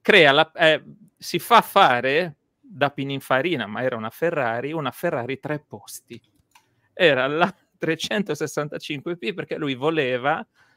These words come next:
provare l'ebbrezza della guida di una monoposto. Quindi praticamente c'era lui davanti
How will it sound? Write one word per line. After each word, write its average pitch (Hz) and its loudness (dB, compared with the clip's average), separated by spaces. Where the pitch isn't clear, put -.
provare 165 2
l'ebbrezza 170 -2
della 147 2
guida 156 -4
di 143 -4
una 135 -2
monoposto. 131 -6
Quindi 170 -4
praticamente 175 -4
c'era 127 -4
lui 180 -2
davanti 131 -4